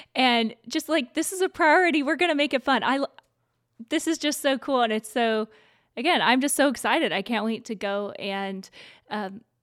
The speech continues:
get my kids together and be like, "Okay," I, I'm encouraged with the whole chapter thing, I think, because I've kind of, like, henpecked these little verses, but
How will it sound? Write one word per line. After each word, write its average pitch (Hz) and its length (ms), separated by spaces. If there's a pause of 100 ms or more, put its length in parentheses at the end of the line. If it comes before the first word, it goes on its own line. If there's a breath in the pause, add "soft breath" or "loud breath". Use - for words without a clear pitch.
(200)
get 226 140
my 233 120
kids 254 220
together 214 260
and 202 80
be 214 120
like, 202 180
"Okay," 269 320
I, 233 220
I'm 254 120
encouraged 285 440
with 240 120
the 233 100
whole 254 200
chapter 247 500
thing, 190 280
I 196 80
think, 214 200
because 220 300
I've 208 140 (340 loud breath)
kind 330 180
of, 302 80
like, 233 320 (280 loud breath)
henpecked 285 480
these 254 180
little 233 160
verses, 220 540 (400 loud breath)
but 240 260